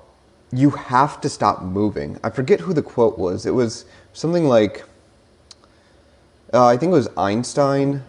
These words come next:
um, where, where basically he said that if, if you're going to change or if you're going to move, the upside must be at least three to five X better in order to justify the move,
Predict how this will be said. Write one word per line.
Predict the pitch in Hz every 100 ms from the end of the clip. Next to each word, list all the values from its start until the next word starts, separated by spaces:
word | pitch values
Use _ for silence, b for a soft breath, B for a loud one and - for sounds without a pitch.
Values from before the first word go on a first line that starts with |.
| -
um, | 107 107 98 82
where, | 113 -
where | 117 110
basically | 104 110 117 - 135 131 120
he | 113 113
said | - 110 101 95 - B B -
that | 98 92 104
if, | - -
if | - 113
you're | 127 143
going | 160 180 156
to | 107 -
change | - 143 120 104 87 85
or | 92
if | 101 117
you're | 120
going | 143 156 139 120
to |
move, | 104 107 107 82 87 _ b b b b _ -
the | 127 131 -
upside | 143 - - 107 92 90 107 -
must | 110 113 117 - -
be | 113 101
at | 104 - -
least | 104 127 143 143 - -
three | 117 117 123 -
to | - 95
five | - 87 95 110 107 -
X | 90 - -
better | - 95 104 85 67 - b b b b b _ _
in | -
order | 107 110 117 110
to | 98
justify | 104 95 - 110 90 90
the | 87
move, | 82 87 - -